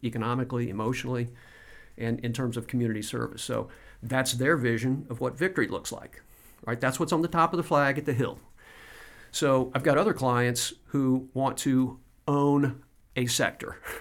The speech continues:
<laughs> right? They're extremely competitive. They're very dynamic, right? Their, their,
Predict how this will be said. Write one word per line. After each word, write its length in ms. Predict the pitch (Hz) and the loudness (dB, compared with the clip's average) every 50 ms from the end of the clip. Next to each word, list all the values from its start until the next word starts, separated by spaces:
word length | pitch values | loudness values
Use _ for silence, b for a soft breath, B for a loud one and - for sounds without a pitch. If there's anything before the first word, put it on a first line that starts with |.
| - - | -14 -20
<laughs> 340 | - - - - - - - | -20 -20 -20 -20 -20 -16 -6
right? 240 | - 123 127 131 127 - | -2 0 0 0 0 0
They're 260 | 123 127 123 120 - | 0 0 0 0 0
extremely 680 | - 117 - - - - - 143 143 147 151 156 160 151 | -4 -8 -6 -6 -6 -6 -2 0 2 4 4 4 4 4
competitive. 600 | - - 127 113 123 117 113 113 110 117 113 110 | 2 0 -2 -2 0 0 0 0 0 -2 -4 -4
They're 100 | - 107 | -6 -8
very 300 | 104 104 107 123 131 147 | -8 -6 -4 -2 -2 -2
dynamic, 640 | 135 135 123 117 113 113 110 107 107 110 104 95 - - - - - - | -2 -2 -2 0 0 0 0 -2 -2 -4 -6 -6 -8 -12 -18 -18 -12 -6
right? 320 | 117 113 120 120 113 - | -2 -2 -2 -2 -2 -4
Their, 200 | 113 110 107 101 - - | -6 -6 -6 -6 -8 -10
their, 380 | - 117 117 113 107 107 107 | -8 -4 0 0 2 0 0